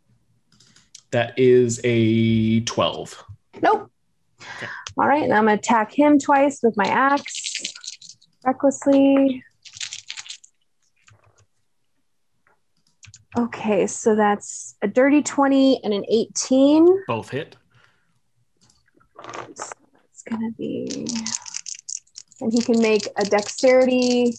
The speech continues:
Speaker 2: saving throw. Oh my God, these
Speaker 1: Uh,
Speaker 2: twos.
Speaker 1: that was a six, so he cannot make a <laughs> dex saving throw.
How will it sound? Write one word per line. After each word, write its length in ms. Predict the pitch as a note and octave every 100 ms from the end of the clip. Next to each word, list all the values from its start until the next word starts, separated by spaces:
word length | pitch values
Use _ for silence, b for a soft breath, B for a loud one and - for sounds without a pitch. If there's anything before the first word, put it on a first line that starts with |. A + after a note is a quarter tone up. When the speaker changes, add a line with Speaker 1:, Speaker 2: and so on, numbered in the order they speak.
| - - - - - - - - - -
Speaker 2:
saving 580 | - B3 A#3 B3 C4 B3
throw. 320 | B3+ B3+ C#4+ G#4+ C#5+ C#5+ - _ _ _ _ _ _ _ _ _ _ _ _ _ _ _ _ _ _ _ _ _ _ _
Oh 180 | C4 A#3
my 180 | G3+ F#3+
God, 320 | G3+ G3+ G#3
these 160 | G#3 A3
Speaker 1:
Uh, 140 | E3+
Speaker 2:
twos. 160 | C3+ A3+
Speaker 1:
that 160 | A3+ G#3+
was 200 | C#3 C3+
a 100 | B2+
six, 440 | - - C3 -
so 240 | - A#2+ A2
he 200 | B2+ A#2
cannot 340 | A#2+ E3 A3
make 140 | G#2+
a 40 | A2+
<laughs> 120 | D3+
dex 200 | - D#3+
saving 340 | - D3 B2 A#2+
throw. 260 | B2+ D3+